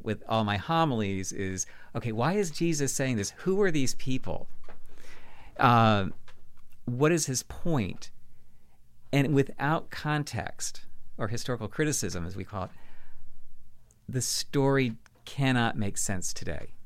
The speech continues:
And the message that was, that it was meant for to the ears of that time cannot be heard today without it.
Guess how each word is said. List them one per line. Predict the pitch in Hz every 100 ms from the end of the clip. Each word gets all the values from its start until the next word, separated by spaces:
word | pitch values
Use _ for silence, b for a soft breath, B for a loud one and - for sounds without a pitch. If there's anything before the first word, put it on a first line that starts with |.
| - - - - - - - - 120
And | 110
the | 110
message | 117 123 139 - 120
that | 107 -
was, | 104 104 - - -
that | 110 95
it |
was | 98
meant | 107 127
for | - 117
to | -
the | 107 -
ears | 123 120 117
of | 107
that | 104 -
time | - 131 131 113 98 B B B -
cannot | 113 110 113 110 -
be | 104 92
heard | - 113 107 98 - -
today | 98 98 101 95 90 87 107
without | - 87 85 85
it. | -